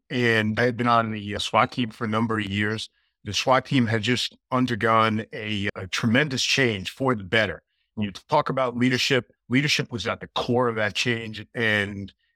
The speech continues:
and all of the positive things that kinda cascaded off of that. And I'm sure we'll hit on some of those subjects as, as we push along. But I was very fortunate that within the forty-five man construct,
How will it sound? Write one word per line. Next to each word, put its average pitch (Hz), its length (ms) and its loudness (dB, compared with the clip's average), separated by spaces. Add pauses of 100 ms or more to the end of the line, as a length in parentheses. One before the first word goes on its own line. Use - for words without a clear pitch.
and 107 240 2
all 131 320 4
of 107 140 -2
the 110 80 -14
positive 117 640 0
things 113 600 -2 (240)
that 101 120 -4
kinda 113 280 0
cascaded 110 800 0
off 104 300 0
of 92 100 -10
that. 90 240 -8
And 104 340 -10 (160)
I'm 110 220 2
sure 127 280 2
we'll 110 240 -2 (300)
hit 147 280 0
on 110 220 0
some 104 240 -4
of 98 80 -12
those 95 180 -6
subjects 98 520 0 (320)
as, 101 240 0
as 104 260 0
we 110 100 -4
push - 340 -4
along. 101 440 2
But 98 260 -4
I 113 120 2
was 143 180 -2
very 131 240 4
fortunate 127 720 -2
that 107 180 -4
within 117 440 -4
the 104 120 -12 (260)
forty-five 123 760 0
man 117 300 -4
construct, 123 840 -2